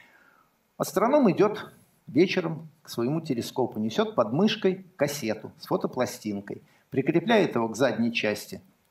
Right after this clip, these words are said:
телескопа и осуществляет экспозицию. То есть большой кусок неба фотографирует на эту пластинку. Вот так выглядит это я, это фотопластинка. Так выглядит фотопластинка химическая, фотографическая, от которых, я думаю,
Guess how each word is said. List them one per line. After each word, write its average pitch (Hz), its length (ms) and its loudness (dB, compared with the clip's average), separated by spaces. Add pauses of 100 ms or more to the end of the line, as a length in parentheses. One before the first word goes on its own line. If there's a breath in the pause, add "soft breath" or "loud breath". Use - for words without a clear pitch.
(260)
телескопа 208 640 0 (100)
и - 80 0
осуществляет - 800 -2
экспозицию. 101 640 -8
То - 100 -4
есть - 160 -2 (360 soft breath)
большой 139 420 2
кусок - 400 -4
неба 208 300 2
фотографирует 120 760 -4
на 113 120 -6
эту - 180 -10
пластинку. - 640 -10 (360 soft breath)
Вот - 160 0
так 214 200 2
выглядит 165 480 2 (460)
это - 220 -4
я, 220 280 2
это - 180 -2
фотопластинка. - 800 -6 (260 loud breath)
Так 214 200 2
выглядит 160 360 4
фотопластинка 147 800 2
химическая, 185 1000 4
фотографическая, 156 920 0
от - 80 -8
которых, 151 400 2
я 120 100 0
думаю, 113 360 0